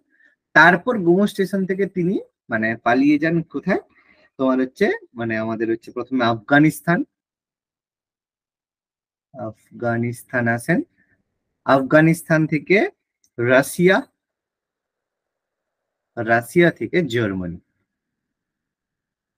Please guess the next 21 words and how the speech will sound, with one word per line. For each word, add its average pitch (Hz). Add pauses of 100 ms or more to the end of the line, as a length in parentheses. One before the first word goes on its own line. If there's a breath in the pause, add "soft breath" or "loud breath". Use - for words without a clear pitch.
(320)
ঠিক 175
আছে? -
জার্মানিতে 120
তার 139
উদ্দেশ্য 120
ছিল 190
যে 359
হিটলারের 120
সাথে 147
দেখা 110
করা। 87 (600 soft breath)
তো 160
মাঝখানে 160
তিনি 202
রাশিয়াতেও 175
দেখা 175
করেছিলেন, 170
রাশিয়া 147
তখন 160 (100)
ছিলেন 156
স্ট্যালিন। 135